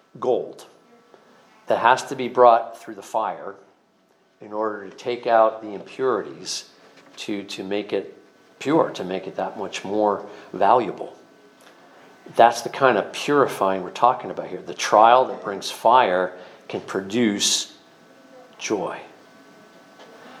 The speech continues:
And so I hope that we can look at not just the pandemic,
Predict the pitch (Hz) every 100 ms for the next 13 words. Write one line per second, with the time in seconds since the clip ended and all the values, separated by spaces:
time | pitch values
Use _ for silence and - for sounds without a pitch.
0 | - - - 104 113 110 127 156 - 110
1 | - 120 113 117 98 - - - _ _
2 | - 117 123 143 - - 107 107 - -
3 | - - _ - _ _ _ 127 151 151
4 | 151 - - 139 113 98 180 110 92 -